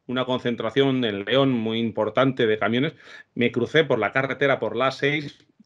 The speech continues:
con camiones que venían de esta concentración y es impresionante. Es, te quedas, se te cae la baba viendo esos Pegasos restaurados, con la pintura brillante, empiezas a, a recordar,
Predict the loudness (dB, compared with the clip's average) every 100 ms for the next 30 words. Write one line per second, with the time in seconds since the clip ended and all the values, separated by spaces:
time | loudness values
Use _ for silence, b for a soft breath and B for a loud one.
0 | _ -6 -6 -4 -2 0 0 0 0 0
1 | 2 2 2 0 -2 -2 0 -2 2 2
2 | 2 -2 -2 -2 _ _ _ -6 -4 -2
3 | -2 -2 -2 0 -2 0 -4 -6 b b
4 | b 0 0 0 2 6 6 4 -8 _
5 | -8 -4 0 2 4 4 4 2 -2 -6
6 | -4 0 0 -2 -4 -4 -6 -6 -4 0
7 | 2 4 4 2 B B -6 -4 -4 -8
8 | -4 2 4 4 2 2 2 2 4 2
9 | 2 0 2 0 0 0 0 -2 -2 0
10 | 2 0